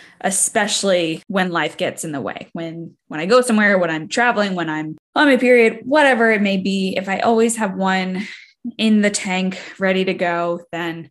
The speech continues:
I will totally be able to accomplish this. The second one, or the second goal that I have this year, is that I would like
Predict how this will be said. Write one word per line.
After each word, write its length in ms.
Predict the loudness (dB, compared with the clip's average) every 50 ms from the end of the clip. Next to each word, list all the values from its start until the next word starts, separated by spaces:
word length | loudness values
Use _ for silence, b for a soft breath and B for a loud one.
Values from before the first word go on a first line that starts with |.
| _ -10
I 340 | -8 -8 -6 -6 -8 -8 -10 -10
will 340 | -8 -8 -8 -8 -10 -12 -14 -16
totally 500 | -20 -8 -2 0 2 2 2 2 0 0
be 160 | -2 -2 -4
able 160 | -4 -6 -8
to 200 | -12 -12 -12 -12
accomplish 400 | -10 -8 -6 -6 -6 -8 -10 -12
this. 280 | -12 -12 -14 -14 -16 _ _ _ _ _ _ _ _ _ _ _ _ _ _ _ _ _ _ _ _ _ _
The 380 | 2 2 4 4 4 2 0 -2 -4
second 460 | -4 -2 -2 -2 -2 -2 -4 -6 -4
one, 640 | -4 -2 -2 -2 -2 -2 -2 -2 -2 -2 -2 -4 B B B B B B B B B B B B B B
or 80 | B -2
the 80 | 0
second 400 | 0 0 0 0 2 2 2 2
goal 220 | 2 2 2 2 2
that 160 | 0 0 -2
I 60 | -4
have 380 | -6 -8 -6 -4 -4 -4 -4 -4
this 220 | -6 -6 -4 -4
year, 240 | -2 0 2 2 2
is 280 | 0 0 -2 -2 -2 -2
that 260 | -2 -2 -2 -2 -4
I 140 | -2 0 2
would 180 | 2 2 2 2
like 480 | 0 0 0 0 0 -2 -4 -8 -20